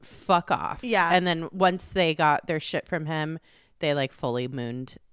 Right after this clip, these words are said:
Speaker 1: this guy. <laughs> So funny. It's so good.
Speaker 2: Oh my God. I
Speaker 1: And he
Speaker 2: l-
Speaker 1: was like, <gasps> "Oh,
Speaker 2: Oh.
Speaker 1: a what?" <laughs>
Speaker 2: A what? <laughs>
Speaker 1: A
Speaker 2: How
Speaker 1: what?
Speaker 2: dare you show me your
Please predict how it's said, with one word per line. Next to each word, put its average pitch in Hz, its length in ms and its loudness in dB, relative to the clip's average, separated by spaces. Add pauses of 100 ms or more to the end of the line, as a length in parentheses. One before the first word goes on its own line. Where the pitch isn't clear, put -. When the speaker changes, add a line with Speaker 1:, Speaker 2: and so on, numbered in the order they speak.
(140)
Speaker 1:
this 127 180 -6
guy. - 420 -4
<laughs> - 40 -8 (580)
So 143 200 0
funny. - 440 -8 (140)
It's 233 180 -4
so - 300 -4
good. 175 280 -8 (120)
Speaker 2:
Oh 453 260 4
my 311 260 4
God. 277 840 6 (220)
I 285 100 8
Speaker 1:
And 285 100 8
he 320 60 6
Speaker 2:
l- 359 80 6
Speaker 1:
was 381 100 6
like, 403 160 6
<gasps> - 40 -10
"Oh, 415 680 6
Speaker 2:
Oh. 480 360 10
Speaker 1:
a - 20 6
what?" 392 1080 6 (200)
<laughs> - 140 0
Speaker 2:
A 359 140 10
what? 262 600 4 (200)
<laughs> - 280 -8
Speaker 1:
A - 120 10 (100)
Speaker 2:
How 440 140 12
Speaker 1:
what? 381 220 6
Speaker 2:
dare 415 220 6
you 311 160 2
show 339 300 4
me 262 180 -2
your 294 240 2